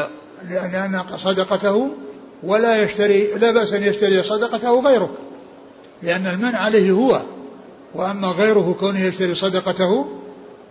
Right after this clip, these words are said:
فإن ذلك لا بأس به، لأنه اشترى مالا ملكه فقير،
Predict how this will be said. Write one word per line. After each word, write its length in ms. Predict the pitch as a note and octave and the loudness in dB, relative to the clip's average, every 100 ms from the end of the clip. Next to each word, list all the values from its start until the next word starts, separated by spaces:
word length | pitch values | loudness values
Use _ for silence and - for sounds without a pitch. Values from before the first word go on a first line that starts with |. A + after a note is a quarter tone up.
| - - A3+ | -20 -16 -8
فإن 200 | C4+ B3+ | -2 -2
ذلك 280 | B3 B3 | -2 -2
لا 180 | C4+ B3+ | 0 2
بأس 240 | G3+ F#3 E3+ | 2 0 -2
به، 280 | E3 E3+ F3 | -4 -6 -4
لأنه 460 | G#3 G#3+ G3+ A3+ - - - - | -4 -2 -2 -2 -6 -16 -12 -2
اشترى 500 | A3 - G3+ G3+ A#3 C#3 - - - - - - | 0 2 2 2 0 -4 -14 -20 -20 -20 -20 -14
مالا 580 | G3 F#3+ G3+ A3+ B3 B3 - - - - A3+ | -4 -2 2 2 2 -2 -10 -20 -20 -14 -4
ملكه 520 | B3 G#3+ G#3+ G3+ G#3 | 2 2 2 2 2
فقير، 320 | G#3+ A#3 | 2 2